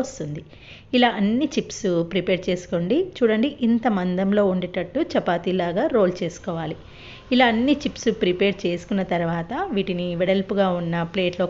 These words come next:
కానీ పాలిథిన్ పేపర్ పైన కానీ సపరేట్గా విడివిడిగా వేసి ఎండలో ఒక టూ త్రీ డేస్ పాటైనా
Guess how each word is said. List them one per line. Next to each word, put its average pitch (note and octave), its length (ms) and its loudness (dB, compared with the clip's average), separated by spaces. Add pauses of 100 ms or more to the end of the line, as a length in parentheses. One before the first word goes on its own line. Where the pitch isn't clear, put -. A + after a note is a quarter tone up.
కానీ E3+ 220 0 (120)
పాలిథిన్ E3+ 360 -4
పేపర్ F3 320 -4
పైన E3 180 -2 (100)
కానీ F3+ 220 -4 (460)
సపరేట్గా F#3+ 560 2 (160)
విడివిడిగా F#3 440 2 (100)
వేసి E3 320 -2 (220)
ఎండలో F#3 300 4 (200)
ఒక A3 200 -2
టూ C4+ 80 2 (120)
త్రీ A#3 120 2 (100)
డేస్ F#3 180 -2 (100)
పాటైనా F3 460 0